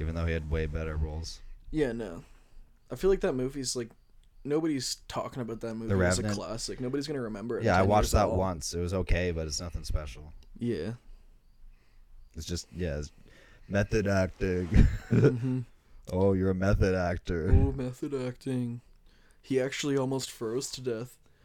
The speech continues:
Speaker 2: and you can't tell at all. So
Speaker 1: You
Speaker 2: it totally matters.
Speaker 1: You're just insane, Leo.
Speaker 2: Yeah.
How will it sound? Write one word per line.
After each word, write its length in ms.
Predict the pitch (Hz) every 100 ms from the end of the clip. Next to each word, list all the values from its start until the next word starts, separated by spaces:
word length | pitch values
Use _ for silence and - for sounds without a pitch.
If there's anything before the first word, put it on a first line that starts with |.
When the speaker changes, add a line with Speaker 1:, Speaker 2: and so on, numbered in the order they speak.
| - - -
Speaker 2:
and 340 | 123 117 113 -
you 160 | 131 120
can't 360 | - 135 123
tell 300 | - 120 120
at 180 | 104 120
all. 440 | 117 131 113 117 127 _ _ _ _ - - - - _ _ - - - -
So 260 | - 123
Speaker 1:
You 100 | 92 95
Speaker 2:
it 80 | 120
totally 380 | 135 131 131 127
matters. 640 | 113 135 123 127 135 - - -
Speaker 1:
You're 120 | 95
just 200 | 95 -
insane, 640 | 98 - 95 92 90 85
Leo. 340 | 80 78 78 78
Speaker 2:
Yeah. 240 | 117 107